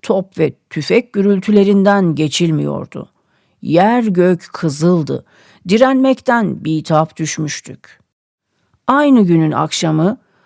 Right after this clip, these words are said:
bana elinde birkaç zarf ile geldi. 'Bana bir şey olursa bunları mutlaka aileme ulaştır.' dedi.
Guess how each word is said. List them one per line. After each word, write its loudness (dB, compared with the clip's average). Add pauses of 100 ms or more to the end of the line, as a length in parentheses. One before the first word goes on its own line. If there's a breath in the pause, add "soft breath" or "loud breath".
(160)
bana 0
elinde 2
birkaç 0
zarf -2
ile 0
geldi. -6 (2250)
'Bana -2
bir 0
şey 0
olursa -2 (100)
bunları 2
mutlaka -4
aileme 0
ulaştır.' -8 (300)
dedi. -12